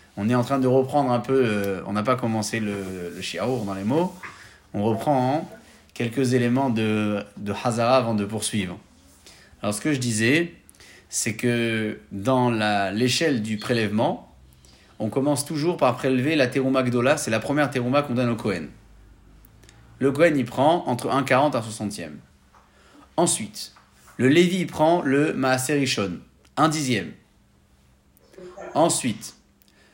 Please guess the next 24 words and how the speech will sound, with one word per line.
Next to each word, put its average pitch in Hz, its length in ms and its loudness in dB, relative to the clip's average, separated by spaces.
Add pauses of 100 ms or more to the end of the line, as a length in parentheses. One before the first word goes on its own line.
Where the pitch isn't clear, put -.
(140)
le 110 120 0
Lévi 160 380 2
donne 139 560 4 (140)
de 117 120 -2
sa 123 180 4
part 147 540 2 (360)
une 202 200 6
Terouma 151 640 2
au 147 120 0
Kohen. 135 320 0 (760)
Ça, 101 60 -12
c'est 98 160 -8
le 101 60 -6
troisième 98 580 -4
élément. 95 420 -8 (840)
Et 170 120 6
enfin, 165 540 4 (720)
il 156 180 -2
y 190 60 8
a, 175 80 10
en 143 80 2
fonction 170 260 -2
des 156 160 4
années, 160 460 2